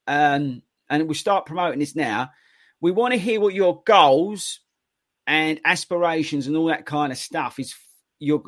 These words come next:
you want for the new year, 'cause we're gonna be doing a couple of specials over Christmas, obviously, as you'd expect. We wouldn't mind spending a little bit of time with our,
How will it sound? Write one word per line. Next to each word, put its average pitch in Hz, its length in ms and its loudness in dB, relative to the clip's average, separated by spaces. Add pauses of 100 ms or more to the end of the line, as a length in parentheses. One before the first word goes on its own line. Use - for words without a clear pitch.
you 156 160 -6
want 151 260 -2
for - 140 -12
the 139 100 -4
new 139 120 -2
year, 135 240 0
'cause 123 160 -14
we're 151 100 -8
gonna 165 120 -6
be 160 60 -2
doing 156 240 -2
a 139 40 -4
couple 147 300 -10
of - 40 -10
specials 131 600 -4
over 127 180 -2
Christmas, 139 340 -8
obviously, 123 320 -6
as 113 60 -10
you'd 127 100 -8
expect. - 400 -2 (560)
We 147 60 0
wouldn't 139 180 -2
mind 135 200 -4
spending 139 260 -2
a 143 40 -2
little 170 340 0
bit 120 160 -4
of 107 80 -12
time 123 260 -4
with 113 80 -8
our, 110 320 -4